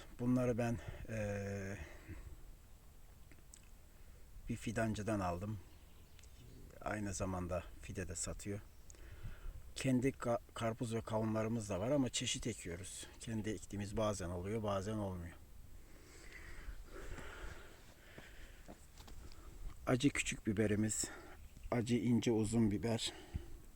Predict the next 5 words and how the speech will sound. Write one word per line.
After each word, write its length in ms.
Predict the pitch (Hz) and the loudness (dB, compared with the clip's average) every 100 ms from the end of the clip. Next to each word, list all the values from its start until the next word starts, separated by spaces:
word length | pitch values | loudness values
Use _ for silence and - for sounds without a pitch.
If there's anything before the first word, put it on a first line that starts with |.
| - - - - - - - - - - - - - - - | -16 -18 -18 -14 -12 -10 -10 -6 -4 -2 -2 -2 0 0 4
Charleston 600 | - 123 120 123 117 107 | 10 12 12 8 8 8
biberlerimiz. 760 | 98 98 92 95 95 110 - - - - - - - - - - - - - - | 8 6 6 4 6 4 4 0 -4 -10 -14 -16 -16 -16 -14 -12 -12 -12 -14 -8
Bakın 320 | 117 107 104 - - - - - - | -4 -2 -4 -4 -12 -10 -8 -6 -2
bir, 240 | 110 104 | 0 0
iki, 360 | 104 - 107 | -4 0 0